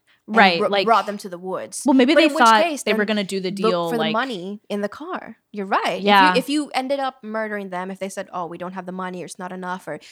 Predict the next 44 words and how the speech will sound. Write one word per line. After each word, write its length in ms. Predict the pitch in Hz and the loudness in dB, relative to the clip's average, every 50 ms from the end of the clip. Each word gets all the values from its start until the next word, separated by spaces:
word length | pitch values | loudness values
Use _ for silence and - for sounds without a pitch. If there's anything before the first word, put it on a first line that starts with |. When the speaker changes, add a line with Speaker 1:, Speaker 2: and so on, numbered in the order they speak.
| - _ | -20 _
Speaker 1:
something 300 | - - 185 185 185 190 190 | -12 -10 -10 -8 -10 -10 -8
happened 360 | 196 175 180 - 170 175 175 | -8 -8 -10 -10 -10 -12 -12
in 80 | 180 | -12
between 240 | 180 185 - - 170 | -14 -14 -14 -14 -14
the 60 | 175 | -14
two 140 | - - 175 | -14 -12 -12
individuals, 720 | 170 175 185 190 175 175 175 - - - - 202 208 - - _ _ _ _ _ | -12 -10 -8 -8 -8 -6 -8 -10 -10 -10 -8 -8 -10 -10 -12 _ _ _ _ _
then 560 | 185 185 196 196 190 185 185 180 185 175 - - - | -10 -4 -4 -2 -2 -2 -4 -6 -6 -10 -12 -14 -16
still 320 | 196 - - - 196 202 | -14 -12 -10 -8 -8 -10
get 340 | 196 - 196 190 190 - _ _ _ _ _ _ _ _ _ _ _ | -8 -8 -8 -10 -10 -10 _ _ _ _ _ _ _ _ _ _ _
Speaker 2:
The 80 | 185 | -16
money. 240 | 180 175 175 180 185 190 | -14 -14 -12 -8 -6 -6
Speaker 1:
your, 120 | 190 185 180 - | -6 -6 -8 -10
your 140 | 190 196 196 | -10 -10 -8
money. 240 | 277 294 - - - - | -8 -10 -10 -12 -12 -8
Everything 140 | - 208 214 | -2 2 4
Speaker 2:
Yeah, 160 | 208 196 185 | 6 6 8
Speaker 1:
was 80 | 180 180 | 6 6
left 20 | 180 | 4
in 40 | |
the 100 | 185 190 | 2 2
Speaker 2:
like, 80 | 190 - | 0 2
Speaker 1:
car. 180 | - 349 285 208 | 2 2 2 0
The 100 | 196 190 | -2 -6
dog 280 | 190 170 165 185 202 | -4 -4 -4 -4 -4
was 140 | 233 247 - | -6 -8 -6
there. 380 | 254 254 262 262 269 277 269 - _ _ _ _ _ _ _ _ _ - | -6 -6 -6 -6 -8 -8 -10 -12 _ _ _ _ _ _ _ _ _ -6
Speaker 2:
'cause, 160 | - 247 196 | -4 0 4
like, 120 | 233 226 214 | 4 4 6
Speaker 1:
Like 80 | 220 | 6
Speaker 2:
let's 180 | 254 311 - - | 4 4 2 0
say 320 | - - 269 254 240 247 | 0 2 2 4 4 2
that 340 | 214 - 196 180 180 175 - 175 - _ - | 2 2 2 2 2 0 -2 -8 -20 _ -8
the 180 | 190 180 175 170 | -6 -6 -6 -6
Jameson 520 | 165 - 190 180 185 185 175 - - 175 | -6 -4 -4 -2 -2 -4 -6 -6 -8 -6
family 320 | - 170 165 165 160 160 | -6 -6 -6 -4 -6 -8
was 460 | 160 151 160 160 156 156 160 156 - - - | -6 -4 -4 -2 -2 -2 -4 -8 -10 -10 -8
the, 180 | 170 151 - - _ _ - | -8 -8 -8 -10 _ _ -8
the 300 | 165 160 160 139 127 - _ _ _ _ _ _ _ _ - | -6 -4 -4 -6 -8 -12 _ _ _ _ _ _ _ _ -4
Bobby 340 | 190 170 165 160 156 175 180 | -2 0 0 0 -2 -4 -4
and, 340 | 170 165 165 160 156 170 175 _ - - - _ | -4 -6 -6 -10 -12 -14 -18 _ -20 -20 -20 _
what's 200 | - 165 - - | -20 -18 -16 -12
her 80 | 151 | -10
name? 260 | 151 147 151 156 160 | -10 -10 -10 -10 -14